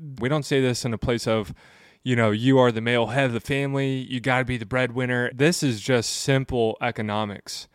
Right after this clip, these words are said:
If she's not working, can you sustain the marriage? Can you, can you keep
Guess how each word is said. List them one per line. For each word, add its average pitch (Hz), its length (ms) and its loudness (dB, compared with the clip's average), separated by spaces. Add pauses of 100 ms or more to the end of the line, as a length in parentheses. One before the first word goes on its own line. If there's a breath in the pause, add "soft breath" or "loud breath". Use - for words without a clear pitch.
(380 soft breath)
If 117 120 -2
she's 165 240 0
not 135 220 2
working, 113 480 -2 (160)
can 120 220 -2
you 127 180 0
sustain 110 800 -4 (360 soft breath)
the 113 120 -8
marriage? 107 640 -6
Can 117 220 -6
you, 131 320 0 (160)
can 117 200 -2
you 127 280 0
keep 143 480 -6